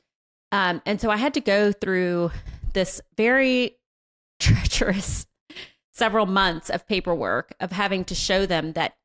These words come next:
actually everything at that time that I was sourcing was organic. And so I had to pull, like, all of my paper trail from all of my vendors and all of my invoices and, um, show them that we were organic. And so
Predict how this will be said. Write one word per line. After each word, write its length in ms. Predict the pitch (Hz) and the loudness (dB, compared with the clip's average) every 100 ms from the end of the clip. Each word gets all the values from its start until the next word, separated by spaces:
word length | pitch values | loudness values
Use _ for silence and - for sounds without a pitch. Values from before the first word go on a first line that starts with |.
| _ - - - | _ -16 -10 -2
actually 400 | 202 - 214 185 | -2 -2 0 0
everything 560 | 185 170 185 170 165 - _ - | 0 -2 -2 -2 -4 -8 _ -10
at 160 | 175 | -4
that 200 | 156 - | -4 -2
time 300 | - 226 214 | 0 2 2
that 80 | 180 | 2
I 60 | 165 | 0
was 180 | 170 - | 0 -2
sourcing 360 | 220 220 180 | -2 -2 -4
was 260 | 170 196 190 | 0 0 0
organic. 500 | 165 - 117 107 - | -4 -4 -6 -8 -12
And 120 | 151 | -6
so 100 | 185 | -2
I 80 | 170 | 0
had 160 | 202 | 0
to 80 | 196 | -4
pull, 460 | - - 202 190 175 | -8 -4 0 0 0
like, 180 | 143 - _ _ _ | -2 -4 _ _ _
all 340 | - 185 240 285 | 0 2 4 2
of 80 | 269 | 2
my 140 | 247 | 0
paper 340 | 240 220 214 | 2 0 0
trail 240 | 208 196 180 | -4 -2 -2
from 200 | - 147 | -2 -4
all 180 | 175 214 | 0 2
of 60 | |
my 100 | 220 | 0
vendors 460 | 190 185 175 175 165 | 0 -2 0 -2 -2
and 100 | 151 | -2
all 180 | 170 196 | 0 2
of 60 | |
my 160 | 208 196 | 2 0
invoices 800 | 175 170 165 165 170 170 165 165 | 0 0 -2 -2 -2 -2 -2 -4
and, 240 | 151 151 _ _ _ _ - | -4 -4 _ _ _ _ 0
um, 240 | 185 170 - _ - | 0 0 -6 _ -4
show 320 | - 202 196 | 2 4 4
them 240 | 185 165 | 4 2
that 160 | 160 - | 0 0
we 100 | 170 | -2
were 340 | 160 165 160 - | -2 0 0 -2
organic. 540 | 170 - 165 156 139 | -6 -2 -2 -2 -4
And 100 | 170 | -8
so 320 | - 180 160 | -2 0 0